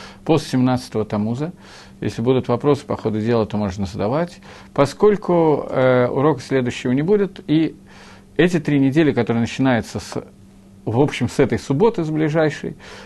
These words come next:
это три недели между семнадцатым Тамуза и д-, и девятого Ава, нельзя сделать, нельзя делать свадьбы. Потому что мы говорим о брахот Нисуин,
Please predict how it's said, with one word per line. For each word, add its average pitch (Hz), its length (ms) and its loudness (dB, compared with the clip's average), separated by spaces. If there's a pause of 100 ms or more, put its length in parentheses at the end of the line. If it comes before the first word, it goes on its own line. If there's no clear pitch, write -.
(120)
это 185 180 2
три 165 180 0
недели 151 380 2
между 123 300 0
семнадцатым 127 560 -2
Тамуза 127 380 2
и - 20 -2
д-, 110 240 -4
и 120 140 0
девятого 127 480 4
Ава, 190 100 2
нельзя 147 400 2
сделать, 135 360 0
нельзя 131 520 2
делать 135 280 0
свадьбы. - 480 -6 (600)
Потому 185 380 2
что 165 360 0
мы 127 120 0
говорим 127 300 4
о - 20 -2
брахот 117 320 0
Нисуин, 196 460 -2